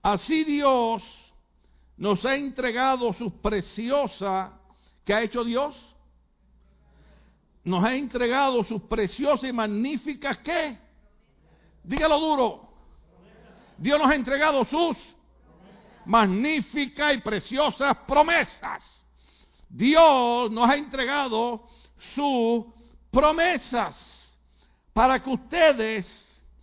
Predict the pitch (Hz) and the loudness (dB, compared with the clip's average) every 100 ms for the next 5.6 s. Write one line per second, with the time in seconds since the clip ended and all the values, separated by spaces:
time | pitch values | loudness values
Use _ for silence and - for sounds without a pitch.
0 | _ _ _ - 185 233 320 339 302 226 | _ _ _ -6 0 6 6 4 0 0
1 | - 254 233 285 302 302 277 269 285 - | 0 2 2 2 0 0 -2 -2 -2 -2
2 | 269 240 240 196 - 285 320 339 330 - | 0 0 -2 -8 -10 -2 0 0 -4 -8
3 | 269 277 269 254 226 226 226 208 196 220 | -4 -4 -4 -6 -4 0 -2 -2 -4 -4
4 | 247 - _ _ _ _ _ _ _ - | -6 -14 _ _ _ _ _ _ _ -4
5 | 220 294 285 240 147 | 2 4 4 2 -2